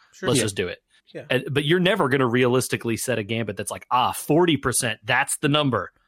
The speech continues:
Speaker 2: That's when I want it to
Speaker 1: Ninety percent,
Speaker 2: trigger."
Speaker 1: right? Like
Speaker 2: Yeah, right. Uh, s-, so, like, the ninety percent one actually has a use, and that's when, like, bosses are going to very nearly one-shot you, and the second you take a damage, you wanna start casting Max Cure or whatever.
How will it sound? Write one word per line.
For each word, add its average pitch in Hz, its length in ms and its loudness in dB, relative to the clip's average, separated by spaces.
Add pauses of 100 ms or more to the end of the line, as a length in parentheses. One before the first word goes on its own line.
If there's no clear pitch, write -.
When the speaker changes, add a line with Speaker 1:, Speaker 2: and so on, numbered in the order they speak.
(160)
Speaker 2:
That's 127 300 0
when 135 100 4
I 123 80 4
want 113 200 0
it 107 80 -4
to 110 60 -10
Speaker 1:
Ninety 101 120 -8
percent, 107 160 -2
Speaker 2:
trigger." - 180 -10 (240)
Speaker 1:
right? 110 140 -16
Like 104 180 -18
Speaker 2:
Yeah, 110 300 -2 (240)
right. - 160 -18 (400)
Uh, 220 60 2
s-, 208 240 -2
so, 214 180 4
like, 202 160 4
the 190 80 4
ninety 233 300 4
percent 196 320 2
one 160 240 0
actually 139 380 0
has 120 200 0
a 113 60 -2
use, 113 260 -2
and 110 100 -4
that's 110 160 -2
when, 110 140 -4
like, 101 180 -6
bosses 110 380 -4
are 104 220 -8
going 104 240 -10
to 101 200 -12
very 104 320 -6
nearly 107 320 -8
one-shot 110 480 -4
you, 120 280 -10
and 104 120 -12
the 98 60 -14
second 117 380 -6
you 107 80 -10
take 117 180 -4
a 120 60 -6
damage, 107 420 -8
you 104 100 -12
wanna 98 200 -12
start - 260 -10
casting 104 460 -8 (440)
Max 104 380 -4
Cure 113 260 -2
or 120 240 2
whatever. 135 440 -4